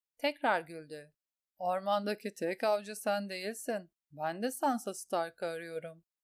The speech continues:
Brienne, şaşkınlığını gizlemek için yüzünü bir maske kadar ifadesiz tuttu. "Sansa Stark kim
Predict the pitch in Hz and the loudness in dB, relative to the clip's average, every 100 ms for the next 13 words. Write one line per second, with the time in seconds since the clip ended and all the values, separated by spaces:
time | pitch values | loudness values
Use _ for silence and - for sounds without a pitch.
0 | _ _ - 160 170 147 135 170 _ _ | _ _ -12 -8 -6 -6 -8 -14 _ _
1 | - 175 - - 170 160 151 208 233 294 | -2 -2 -2 -8 -8 -8 -4 -4 -2 -4
2 | 269 233 180 - 143 190 180 202 _ 185 | -2 -2 -4 -10 -12 -10 -10 -10 _ -10
3 | 170 156 143 175 170 180 160 139 - 254 | -10 -10 -10 -10 -8 -10 -8 -10 -4 -2
4 | 277 294 247 240 - - 196 185 180 175 | 0 0 0 -2 -4 0 0 0 -8 -12
5 | - 160 - - 151 147 _ _ _ _ | -8 -10 -10 -8 -8 -8 _ _ _ _
6 | - - 147 143 180 - - 214 - - | -20 -14 -12 -8 -6 -4 4 4 2 -6
7 | 180 | -6